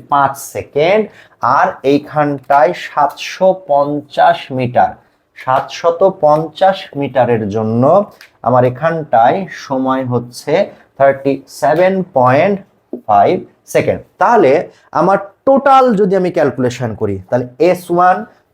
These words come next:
যোগ এস টু যোগ এটাকে আমি এস থ্রি বলি। হুম, তাহলে <coughs> এস ওয়ান যোগ এস টু যোগ এস থ্রি কত হচ্ছে? দুইশো পঞ্চাশ, সাড়ে সাতশো। তাহলে টোটাল কত? এক হাজার মিটার, মানে এক কিলোমিটার। তাহলে আমার টোটাল টাইম কত হচ্ছে?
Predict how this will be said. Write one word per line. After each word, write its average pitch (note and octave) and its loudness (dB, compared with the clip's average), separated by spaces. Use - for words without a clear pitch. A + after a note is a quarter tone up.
যোগ E3 0
এস D#3+ 0
টু D#3+ -2
যোগ D3 2
এটাকে C3+ -2
আমি B2 2
এস B2+ -4
থ্রি D3+ -2
বলি। G2 -2
হুম, A3 2
তাহলে B2+ 2
<coughs> D#3+ 0
এস D#3 -4
ওয়ান F#3 2
যোগ E3+ 4
এস E3+ 2
টু F#3 2
যোগ D3+ 2
এস D3+ 0
থ্রি A2+ -6
কত E3 0
হচ্ছে? D#3 -2
দুইশো D#3 2
পঞ্চাশ, D3+ 2
সাড়ে B2+ -2
সাতশো। A#2 -10
তাহলে D3 -2
টোটাল E3 0
কত? C#3 2
এক F3 2
হাজার F#3+ 0
মিটার, F3 2
মানে C3 -6
এক E3 0
কিলোমিটার। F3 4
তাহলে D#3+ 0
আমার E3 0
টোটাল A3 2
টাইম D#3 0
কত C3+ -2
হচ্ছে? A#2+ -4